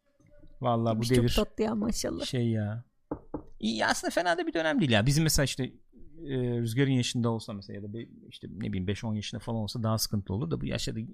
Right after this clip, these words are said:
Speaker 1: gene daha iyi. Dışarı çıkamıyorsun, edemiyorsun ya, o
Speaker 2: Öyle
Speaker 1: işi
Speaker 2: ya,
Speaker 1: söylüyorum.
Speaker 2: küçük çocuk zor. Yani özellikle dediğin gibi böyle
Speaker 1: Küçük çocuk zor ya.
Speaker 2: yürüme, e, iki üç ve işte
Speaker 1: Aynen.
Speaker 2: yani o yaşlar zor. Bizim karşı komşu var bir tane, iki tane küçük çocuğu var. Ah.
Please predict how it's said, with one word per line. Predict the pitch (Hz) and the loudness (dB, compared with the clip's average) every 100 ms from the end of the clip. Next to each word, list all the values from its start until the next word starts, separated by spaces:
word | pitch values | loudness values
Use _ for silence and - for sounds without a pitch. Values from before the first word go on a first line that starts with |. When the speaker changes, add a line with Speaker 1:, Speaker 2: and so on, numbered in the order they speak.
| 190 117 120 | -10 -10 -4
Speaker 1:
gene | 117 110 | -2 0
daha | 107 101 | 0 -2
iyi. | 95 | 0
Dışarı | - 135 | 2 2
çıkamıyorsun, | - 143 127 - | 0 0 0 0
edemiyorsun | 117 117 120 143 | 4 6 6 6
ya, | 139 | 6
o | 107 | 8
Speaker 2:
Öyle | 202 | 6
Speaker 1:
işi | 190 | 6
Speaker 2:
ya, | |
Speaker 1:
söylüyorum. | 185 101 | 4 2
Speaker 2:
küçük | 98 - | 0 0
çocuk | 226 185 - - - - | 0 -2 -6 -20 -20 -10
zor. | 208 180 175 - - - - - | -2 2 2 0 -4 -12 -18 -2
Yani | 190 185 185 - | 2 2 2 2
özellikle | 202 214 208 | 4 4 2
dediğin | 190 180 196 | 0 2 2
gibi | 180 175 | 2 2
böyle | 190 208 247 - - - | 4 4 4 2 -10 0
Speaker 1:
Küçük | - - | 2 2
çocuk | - 113 | 2 2
zor | 113 120 123 | 4 4 4
ya. | 117 98 101 | 2 0 -2
Speaker 2:
yürüme, | 202 202 208 220 | 0 2 6 6
e, | 226 - 214 214 214 | 4 2 2 2 0
iki | - - 247 | -2 0 2
üç | 233 - - | 2 2 2
ve | 196 202 214 | 4 4 4
işte | - - - 185 - - - - | 0 -6 -4 -4 -6 -12 -8 2
Speaker 1:
Aynen. | 131 117 107 | 4 4 4
Speaker 2:
yani | 185 202 | 2 2
o | 202 202 202 | 4 4 6
yaşlar | 190 - 208 | 4 4 0
zor. | 202 196 | 2 0
Bizim | 180 202 | -2 -2
karşı | 202 202 - | 2 2 4
komşu | 208 196 220 | 2 2 2
var | 196 190 | 2 2
bir | - | 0
tane, | 190 185 | 0 0
iki | 196 - | 0 2
tane | 196 190 | 2 0
küçük | - - | -4 -4
çocuğu | 208 180 | -4 -2
var. | 185 185 | -2 0
Ah. | - | -2